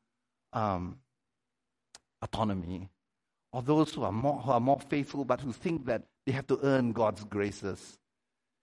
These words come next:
you gotta understand this. There's a untapped pool of God's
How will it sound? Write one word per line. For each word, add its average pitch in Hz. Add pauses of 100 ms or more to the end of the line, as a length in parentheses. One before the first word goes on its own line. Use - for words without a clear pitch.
(140)
you 131
gotta 135
understand 117
this. 95 (1040)
There's 117
a 104 (300)
untapped - (560)
pool 139
of 95
God's 113